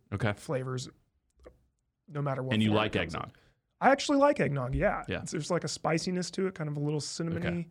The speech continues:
Speaker 1: You,
Speaker 2: flavor,
Speaker 1: you
Speaker 2: yeah.
Speaker 1: drink eggnog a lot around Christmas?
Speaker 2: I do. I do.
Speaker 1: <laughs> Okay. Uh, our twenty-seven seed, white chocolate macadamia nut, which the text on our bracket is so tiny, and I had to abbreviate <laughs> several words.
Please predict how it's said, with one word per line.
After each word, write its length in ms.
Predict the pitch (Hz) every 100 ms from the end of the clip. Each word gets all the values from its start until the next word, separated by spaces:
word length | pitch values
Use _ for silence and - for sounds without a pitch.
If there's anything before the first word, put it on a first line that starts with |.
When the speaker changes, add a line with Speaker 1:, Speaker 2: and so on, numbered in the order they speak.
| _ _ - _ _
Speaker 1:
You, 100 | 98
Speaker 2:
flavor, 160 | 85 92
Speaker 1:
you 100 | 107
Speaker 2:
yeah. 60 | 98
Speaker 1:
drink 260 | 104 98
eggnog 400 | - 95 98 98 95
a 40 |
lot 220 | 92 90
around 180 | 90 87
Christmas? 480 | 98 92 98 95 - _ _ _ _ _ _ - -
Speaker 2:
I 100 | 180
do. 220 | 208 214 - - - -
I 80 | 160
do. 160 | 180
Speaker 1:
<laughs> 20 | 135
Okay. 240 | - - - - - - - - - - 311 311 269 226 165
Uh, 60 |
our 460 | 127 123 120 127 135
twenty-seven 720 | 131 151 143 139 147 135 123
seed, 340 | 117 104 90 -
white 340 | 101 117 151
chocolate 460 | - 127 127 127 117
macadamia 640 | 113 113 107 107 107 101
nut, 240 | 95 87 -
which 280 | 92 85 -
the 80 | -
text 340 | - 104 -
on 120 | 98
our 60 | 90
bracket 280 | 95 90 90
is 140 | 92
so 180 | - 98
tiny, 380 | 95 95 92 95
and 220 | 107 110
I 80 | 95
had 160 | 101 90
to 80 |
abbreviate 540 | 92 101 92 101 95 269
<laughs> 40 |
several 420 | - - - 208 123
words. 480 | 233 208 - -